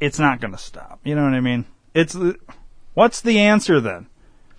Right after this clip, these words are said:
If we put our phones down, if we legitimately put our fucking phones down,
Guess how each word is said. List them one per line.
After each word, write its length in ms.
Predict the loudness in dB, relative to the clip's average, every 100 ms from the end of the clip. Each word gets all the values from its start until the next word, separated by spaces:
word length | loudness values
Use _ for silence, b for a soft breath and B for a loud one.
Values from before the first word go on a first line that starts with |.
| -20 _ _ -2
If 160 | 2 4
we 80 |
put 200 | 6 6
our 120 | 8 6
phones 380 | 8 8 6
down, 120 | 4 2
if 140 | 4
we 120 | 2
legitimately 580 | 2 0 4 6 6 6
put 160 | 6 6
our 120 | 4
fucking 340 | 2 0 0
phones 320 | 2 4 4 2
down, 260 | -2 -4